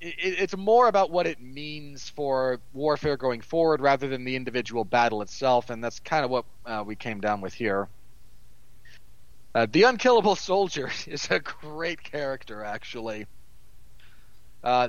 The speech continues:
this guy served in Africa. He mentioned he served in the first, uh, in the Boer War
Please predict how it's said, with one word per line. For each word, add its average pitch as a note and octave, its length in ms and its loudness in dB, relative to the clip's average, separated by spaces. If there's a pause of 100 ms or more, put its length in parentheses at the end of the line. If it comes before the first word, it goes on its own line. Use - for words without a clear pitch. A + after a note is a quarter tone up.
this D#3+ 160 -2
guy F#3 180 4
served F3 500 -2
in D3 500 -2
Africa. D#3 520 0
He D3 120 -10
mentioned C#3 320 -8
he A#2 40 -10
served E3 240 -2
in D#3+ 80 -6
the C#3 60 -6
first, D#3 380 0 (240)
uh, C#3 40 0
in C#3 200 4
the C3+ 80 -4
Boer D3 340 4
War A2+ 400 2